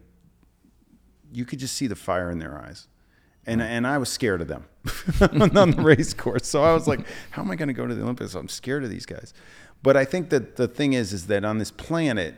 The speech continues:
Speaker 1: you know, we, we just
Speaker 2: Mm.
Speaker 1: created the, you know, when the Olympic Games were created
Speaker 2: Mm-hmm.
Speaker 1: and everything. And I'm fortunate enough that my sport's in the Olympics. There is, there is a level, you know,
Speaker 2: Yeah.
Speaker 1: and,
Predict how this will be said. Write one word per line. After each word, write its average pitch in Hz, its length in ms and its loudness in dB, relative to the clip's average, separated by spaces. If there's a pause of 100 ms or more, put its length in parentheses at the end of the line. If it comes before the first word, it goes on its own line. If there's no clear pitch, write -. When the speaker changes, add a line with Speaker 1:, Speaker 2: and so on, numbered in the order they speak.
Speaker 1:
you 107 140 -6
know, 98 160 -4
we, 98 320 -4
we 101 260 -6
just 95 200 -8
Speaker 2:
Mm. - 20 -10
Speaker 1:
created 90 340 -2
the, 87 60 -6 (280)
you 95 100 -6
know, 92 120 -4
when 90 140 -4
the 90 80 -2
Olympic 87 300 -6
Games 76 220 -10
were - 100 -8
created 82 360 -4
Speaker 2:
Mm-hmm. 87 60 -6
Speaker 1:
and 76 80 -8
everything. 82 320 -8
And 85 80 -6
I'm 87 120 -4
fortunate 95 360 -6
enough 87 200 -6
that 87 100 -6
my 73 120 -10
sport's 92 400 -8
in 87 140 -6
the 85 120 -6
Olympics. 80 500 -12 (360)
There 101 200 2
is, 98 140 0
there 98 220 -2
is 87 120 -2
a 90 60 -4
level, 85 380 -4 (280)
you 92 140 -4
know, 87 180 -4
Speaker 2:
Yeah. 78 80 -6
Speaker 1:
and, 90 280 -6